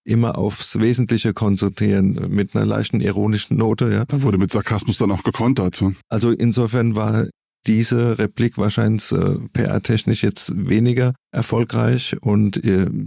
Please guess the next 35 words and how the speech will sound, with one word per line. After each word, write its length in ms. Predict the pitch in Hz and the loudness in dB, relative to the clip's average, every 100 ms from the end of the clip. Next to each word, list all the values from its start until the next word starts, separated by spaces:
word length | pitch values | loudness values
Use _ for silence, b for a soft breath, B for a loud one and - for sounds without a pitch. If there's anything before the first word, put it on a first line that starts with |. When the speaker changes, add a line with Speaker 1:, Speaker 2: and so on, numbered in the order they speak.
| - | -4
Speaker 1:
ja, 260 | 107 117 107 | 0 2 2
man 220 | 92 92 _ - | 0 -2 _ -4
darf 280 | 95 98 | -2 -2
gespannt 400 | - - - 98 | -4 -6 0 0
sein, 320 | - 120 120 127 _ _ - | 2 2 2 0 _ _ -8
ob 180 | - - | -6 -2
sie 100 | 101 | 0
da 140 | 104 | 2
jetzt 180 | 107 - | 0 0
noch 160 | 113 - | -4 -4
die 140 | 107 | -8
Kurve 320 | - 113 117 | 0 0 0
kriegen, 340 | 101 127 139 110 | 0 2 4 4
um 240 | 95 90 - 90 - | 2 0 -6 -12 -6
was, 280 | 85 - | -4 -2
was 160 | - - | -4 -2
die 100 | - | -4
Außendarstellung 760 | 98 101 101 101 - 98 98 | -2 -2 0 -2 0 0 2
da 120 | 95 95 | 2 0
betrifft, 400 | 95 113 110 92 | 0 -2 0 -2
ne? 120 | 101 - | -2 -4
Speaker 2:
Das 160 | - 147 | -8 -2
andere 240 | 113 123 | 0 2
ist 100 | 131 | 2
natürlich, 520 | 123 - 110 117 - - _ _ - | 0 0 2 2 0 -8 _ _ -4
man 160 | - 95 | 0 2
muss 200 | 104 95 | 2 2
halt 280 | 95 92 | 0 0
auch 60 | 104 | 0
mal 220 | 90 95 | 0 0
überprüfen, 760 | 92 95 - 107 107 110 107 - _ - | 0 -2 0 0 2 2 2 -2 _ -6
was 320 | 98 101 - | -4 -4 -2
sagt 320 | 101 104 - | -2 -2 -2
Neidhardt 480 | 98 117 117 120 127 | 0 0 0 -4 0
und 140 | 104 | -2